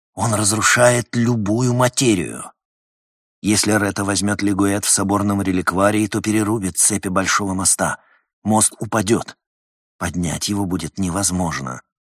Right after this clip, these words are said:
Враги влетят в высокий замок, и не взовьётся костёр, пожирающий возлюбленную Рето. Но достойна ли Сигельда такой цены? Да,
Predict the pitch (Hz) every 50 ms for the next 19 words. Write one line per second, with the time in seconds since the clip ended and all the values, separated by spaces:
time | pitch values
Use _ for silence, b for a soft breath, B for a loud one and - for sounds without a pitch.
0 | _ - 80 87 104 110 101 98 120 113 107 113 110 - 123 120 110 - 98 98
1 | 104 104 - - 120 101 - 110 98 - 110 123 123 110 92 78 - - - _
2 | _ _ _ _ _ - 131 131 127 123 113 - 151 139 127 127 139 143 156 139
3 | 120 - - 95 87 - 104 - - - - - 151 127 110 98 - 110 101 90
4 | 117 107 113 120 107 104 104 - - - 113 101 104 117 104 95 113 123 120 101
5 | 90 95 95 90 95 98 101 104 110 104 85 - 78 64 - - - _ _ _
6 | _ _ _ _ _ _ _ _ _ _ _ _ _ _ _ _ _ _ _ _
7 | _ _ _ _ - 90 87 85 85 82 78 87 80 - - - - 127 147 127
8 | 92 87 85 78 67 67 - - - 87 92 98 104 101 104 92 87 87 - 87
9 | 82 - - 85 76 - - - 90 92 175 - - - _ _ _ _ _ _
10 | _ _ _ _ _ _ _ _ _ _ _ _ 87 - - 92 - -